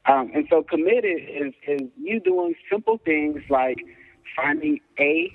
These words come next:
church home, not going to, like, six or seven churches, one church home, serving in that church, uh, being on the usher team, playing an instrument,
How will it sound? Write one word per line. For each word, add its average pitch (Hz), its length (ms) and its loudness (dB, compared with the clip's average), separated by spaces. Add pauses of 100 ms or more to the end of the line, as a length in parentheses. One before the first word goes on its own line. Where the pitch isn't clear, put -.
(120)
church 165 340 0
home, 120 300 0
not 123 180 -2
going 143 220 0
to, 139 80 0
like, 120 240 0 (160)
six 139 220 -2
or 135 140 0
seven 156 220 2
churches, 110 460 -2 (100)
one 262 300 2
church - 320 0
home, 233 380 -2 (520)
serving 240 360 4
in 151 100 2
that 127 180 -2
church, - 380 -2 (540)
uh, 123 240 2
being 127 260 -4
on 127 140 -2
the 135 160 0
usher 135 220 0 (120)
team, 139 340 0
playing 135 300 0
an 131 120 -2
instrument, 131 720 0